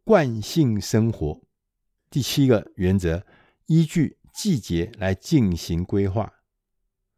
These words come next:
第八个原则，知所当止；第九个原则，大冒险要趁早哦。我们再仔细来看看他讲的这个九个原则。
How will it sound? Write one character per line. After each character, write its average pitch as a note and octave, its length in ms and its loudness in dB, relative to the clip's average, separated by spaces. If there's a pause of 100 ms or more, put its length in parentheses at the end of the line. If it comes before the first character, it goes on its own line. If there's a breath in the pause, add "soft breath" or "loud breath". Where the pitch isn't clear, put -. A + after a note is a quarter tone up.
(260)
第 C#3+ 120 0
八 C3 200 4
个 B2+ 60 0
原 F#2+ 180 2
则， F2 360 -4 (420)
知 F3 320 -2
所 E2+ 360 -4
当 A2 340 -2
止； - 240 -14 (1120)
第 C#3+ 140 -2
九 G2 160 2
个 G2 80 2
原 G2+ 180 2
则， F2 300 -2 (200)
大 C3 140 -2
冒 B2 220 6
险 E2+ 300 0 (100)
要 G#2+ 160 0
趁 G#2 240 2
早 D2 180 -2
哦。 F2+ 220 -2 (720)
我 B2 60 0
们 F3 120 4
再 E3 260 4
仔 A#2 180 -2
细 E3+ 180 -2
来 A#2+ 180 2
看 E3 240 -2
看 C3 240 -2 (320 soft breath)
他 D#3 220 -2
讲 G2+ 180 0
的 G2 120 0
这 A2+ 340 2
个 F#2+ 260 0
九 E2+ 380 -2
个 G2+ 100 -2
原 F#2+ 240 0
则。 E2+ 220 -8